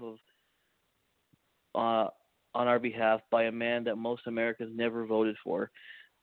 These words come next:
Avoid power. A sincere man, Michael Moore, as an American citizen." Moore tweeted in, uh, in Farish on Tuesday, according to the automatic Twitter translation.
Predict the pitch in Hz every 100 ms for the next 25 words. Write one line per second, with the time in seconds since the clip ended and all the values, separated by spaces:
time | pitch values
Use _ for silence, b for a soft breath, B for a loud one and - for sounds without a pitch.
0 | - 120 127 131 131 117 - 117 110 107
1 | 107 - b b b _ _ _ _ -
2 | - 131 117 - 139 127 117 113 110 113
3 | 110 110 107 107 107 110 113 113 113 117
4 | 110 110 110 - 107 - b b - 127
5 | 127 - 131 123 107 110 110 107 101 110
6 | _ _ _ _ _ _ _ _ _ _
7 | _ _ - - 127 117 - 127 120 117
8 | - - 117 117 131 123 117 110 - 120
9 | 113 - 107 104 104 - b b - 120
10 | 120 117 110 - 120 117 117 107 110 107
11 | - 107